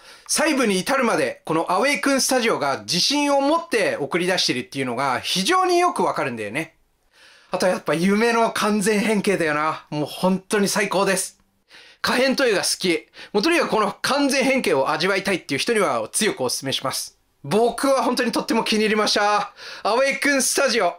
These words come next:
本当にどうもありがとう。大満足です。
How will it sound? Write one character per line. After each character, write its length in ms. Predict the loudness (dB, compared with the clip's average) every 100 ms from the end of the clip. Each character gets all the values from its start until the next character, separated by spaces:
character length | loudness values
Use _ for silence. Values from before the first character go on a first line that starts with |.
| _
本 260 | -2 0 2
当 140 | 0
に 80 | 2
ど 80 | 2
う 20 |
も 80 | 2
あ 60 | 2
り 60 |
が 80 | 0
と 320 | 0 -2 -4 -16 -14
う。 60 | -6
大 260 | -2 0 2
満 240 | 2 0
足 160 | 0 0
で 240 | 0 0
す。 320 | -2 -6 -10